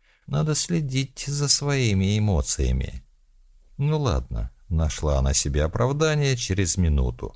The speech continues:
"Спишем это все на оперативные расходы, на безопасность. Гордон должен был убедиться, что я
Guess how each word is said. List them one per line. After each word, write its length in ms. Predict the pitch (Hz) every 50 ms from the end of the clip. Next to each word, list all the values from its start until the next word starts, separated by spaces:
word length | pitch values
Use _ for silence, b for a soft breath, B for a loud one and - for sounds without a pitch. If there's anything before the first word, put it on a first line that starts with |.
| - - -
"Спишем 600 | - - - - - - 190 180 - - - 139
это 180 | 131 123 - 120
все 280 | - - - 127 120 117
на 180 | 117 110 107
оперативные 680 | 104 - 113 104 107 107 - - 95 87 82 82 87 87
расходы, 600 | 95 101 - - - - 78 62 55 52 55 62
на 140 | 69 71 69
безопасность. 960 | 69 76 90 92 - - 82 73 62 - - - 52 - - - - - - - - - - - - -
Гордон 640 | 151 147 156 165 165 156 147 143 147 143 135 123 - - -
должен 560 | - 120 131 139 135 127 127 117 123 131 131
был 140 | 127 127 127
убедиться, 600 | 135 135 139 143 143 151 165 165 - - - 82
что 220 | - - - 135 135
я 400 | 139 139 139 131 123 110 -